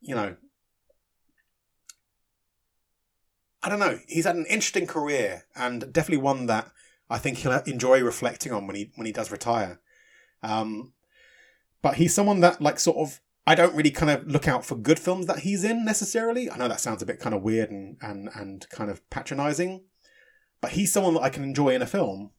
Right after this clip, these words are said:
regardless. Um, but if it's not a good film, he's got to at least be kicking people in the face, uh, because his ability to cho-, choreograph and kind of work with, uh, fight choreographers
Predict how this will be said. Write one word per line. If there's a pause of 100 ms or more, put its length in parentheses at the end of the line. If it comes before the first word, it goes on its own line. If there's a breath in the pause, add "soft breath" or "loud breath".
(440)
regardless. (240)
Um, (1400)
but
if
it's
not
a
good
film,
he's
got
to
at
least
be
kicking
people
in
the
face, (800)
uh, (100)
because (460)
his
ability
to
cho-,
choreograph
and
kind
of
work
with,
uh,
fight
choreographers